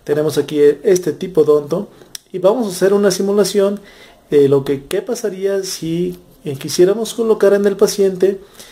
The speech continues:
esta banda de ortodoncia directamente. Normalmente los dientes, eh, tienen contacto uno con otro y no tenemos, eh, nada de espacio entre ellos, por lo que si queremos colocar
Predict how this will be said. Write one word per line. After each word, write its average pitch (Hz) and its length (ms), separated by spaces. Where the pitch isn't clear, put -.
esta 175 300
banda 170 260
de 170 60
ortodoncia 160 600
directamente. 139 760
Normalmente 226 580
los 196 180
dientes, 196 600
eh, 151 560
tienen 196 300
contacto 190 560
uno 185 340
con 202 180
otro 180 420
y 202 520
no 160 300
tenemos, 170 540
eh, 139 340
nada 160 240
de 180 100
espacio 160 440
entre 175 280
ellos, 202 220
por 165 240
lo 160 140
que 147 80
si 170 140
queremos 202 440
colocar 175 520